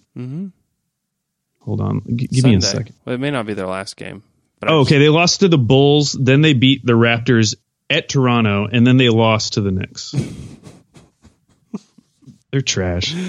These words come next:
Speaker 1: Uh, yeah. That's, that's an underwhelming team. Uh, okay.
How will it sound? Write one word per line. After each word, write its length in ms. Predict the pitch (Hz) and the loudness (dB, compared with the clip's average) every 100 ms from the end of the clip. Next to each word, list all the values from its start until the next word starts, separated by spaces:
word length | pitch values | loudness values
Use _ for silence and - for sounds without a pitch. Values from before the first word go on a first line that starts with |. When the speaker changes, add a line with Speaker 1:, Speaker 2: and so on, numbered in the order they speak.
| 185 185 165 _ - | -10 -16 -20 _ -14
Speaker 1:
Uh, 180 | 196 - - - _ | -10 -10 -12 -18 _
yeah. 320 | 107 - - - _ _ _ _ _ _ _ _ _ _ _ _ _ | -14 -12 -14 -18 _ _ _ _ _ _ _ _ _ _ _ _ _
That's, 440 | 147 131 123 - - | -12 -10 -10 -14 -20
that's 340 | - 110 - | -14 -14 -14
an 100 | 107 | -16
underwhelming 540 | - 92 - 90 95 - | -16 -18 -20 -20 -20 -20
team. 240 | - - _ _ _ _ - - _ - - _ _ _ - | -20 -20 _ _ _ _ -20 -20 _ -20 -20 _ _ _ -6
Uh, 200 | 143 113 | -4 -2
okay. 280 | 180 160 120 | -2 -4 -6